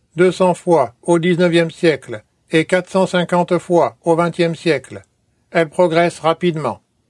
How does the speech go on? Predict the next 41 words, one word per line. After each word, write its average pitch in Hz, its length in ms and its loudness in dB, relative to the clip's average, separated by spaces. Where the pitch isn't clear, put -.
Le 156 160 0
cardinal 165 640 0
Meissner 147 720 -2
prétend 180 380 0
que 185 100 -2
Marie 151 540 -2
a 156 120 2
amené 175 360 0
Christ 185 340 -4
en 170 100 0
Europe 151 380 0
avec 143 240 0
Fatima, 165 560 -2
et 165 280 2
on 175 100 0
se 175 140 -2
demanderait 170 680 0
où 180 120 2
il 175 80 4
était 170 260 0
avant 165 220 2
cela, 170 400 -2
si 202 200 -2
c'est 170 300 -2
elle 139 320 0
qui 165 160 2
l'a 165 220 4
amené. 175 480 0
Elle 165 140 2
a 175 40 2
visité 180 380 0
une 170 120 -2
ferme 135 440 -2
en 165 180 -2
Géorgie, 151 520 -2
un 170 140 0
immeuble 175 420 2
de 175 100 2
bureaux 165 500 0
à 147 120 -2
Clearwater, 170 880 0